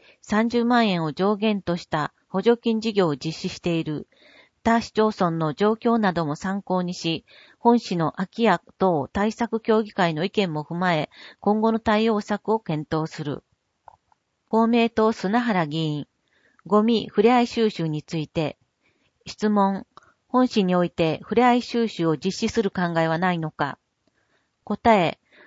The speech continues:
本市におけるふれあい収集の実施は、ゴミ収集業務にかかる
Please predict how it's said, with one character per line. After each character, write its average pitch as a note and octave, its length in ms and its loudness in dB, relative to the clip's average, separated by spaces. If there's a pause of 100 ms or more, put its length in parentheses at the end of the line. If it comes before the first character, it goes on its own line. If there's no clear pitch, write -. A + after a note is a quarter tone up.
(140)
本 C4 220 2
市 G3 160 -4
に F3+ 100 -2
お F3+ 100 0
け G3 200 2
る E3+ 240 0
ふ - 80 -10
れ B3 140 2
あ B3 100 4
い B3+ 60 0
収 A#3 260 0
集 F3 220 -4
の D3+ 120 -4
実 F3 280 -8
施 E3+ 80 0
は、 D#3+ 280 -2 (340)
ゴ G#3+ 120 2
ミ A#3+ 140 4
収 B3 240 0
集 A#3+ 240 -2
業 A#3+ 160 4
務 G3+ 180 0
に E3 100 -4
か F3+ 140 -6
か F3+ 180 2
る D#3+ 300 -4